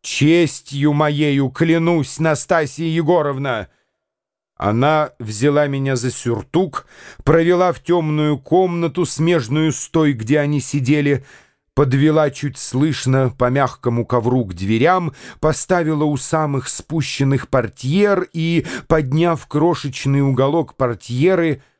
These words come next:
показала мне обоих. Я остался, она ушла.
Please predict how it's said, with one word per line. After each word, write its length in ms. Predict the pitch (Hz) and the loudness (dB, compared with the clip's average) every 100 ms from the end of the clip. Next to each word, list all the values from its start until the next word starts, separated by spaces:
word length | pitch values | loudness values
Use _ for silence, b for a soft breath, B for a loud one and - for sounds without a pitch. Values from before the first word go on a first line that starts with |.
| b _ _ | b _ _
показала 680 | 147 135 139 110 131 139 127 | -2 2 0 2 2 2 0
мне 300 | 123 123 131 | -2 0 -2
обоих. 840 | - 123 107 117 82 76 - - _ _ _ _ _ _ _ - | -2 -4 0 0 0 -4 -10 -12 _ _ _ _ _ _ _ -2
Я 300 | 120 151 147 | 2 4 2
остался, 760 | 131 - 165 180 165 - 180 - | -2 -2 0 0 -2 -2 -2 -2
она 320 | 147 143 147 | -2 0 2
ушла. 580 | 147 127 - 123 120 82 | 0 -2 -2 0 0 -2